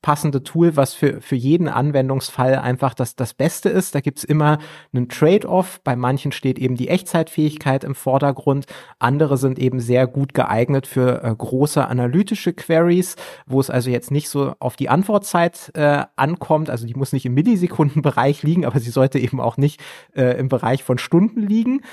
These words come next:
Ähm, und dann gibt es aber natürlich immer noch Webanwendungen, wo es einfach darum geht, ähm, dass die Antwort innerhalb von wenigen Millisekunden von der Datenbank kommt und, und abhängig von diesen konkreten Anforderungen, die ich im Projekt habe,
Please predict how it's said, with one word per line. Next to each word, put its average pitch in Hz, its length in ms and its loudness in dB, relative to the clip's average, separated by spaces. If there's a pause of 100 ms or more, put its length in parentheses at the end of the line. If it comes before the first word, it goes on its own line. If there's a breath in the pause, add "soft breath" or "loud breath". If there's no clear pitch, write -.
(320 loud breath)
Ähm, 139 400 2 (240 loud breath)
und 147 100 2
dann 156 140 4
gibt 180 160 -2
es 165 80 0
aber 147 160 2
natürlich 143 420 -2
immer 151 160 0
noch 135 200 0 (100)
Webanwendungen, 156 840 0
wo 147 80 2
es 139 100 -2
einfach 131 320 0
darum 123 320 0
geht, 139 380 -2
ähm, 123 480 -2
dass 120 180 -2
die 139 140 -4
Antwort 131 380 -2
innerhalb 131 340 0
von 117 220 -4
wenigen 127 280 0
Millisekunden 185 720 2
von 160 220 -2
der 135 160 -2
Datenbank 143 540 2
kommt 156 340 0 (320 loud breath)
und, 135 220 -2
und 139 100 -4
abhängig 160 460 0
von 139 160 0
diesen 147 200 0
konkreten 135 480 -2
Anforderungen, 135 720 2
die 127 100 0
ich 123 120 -4
im 123 120 -2
Projekt - 500 -2
habe, 135 340 4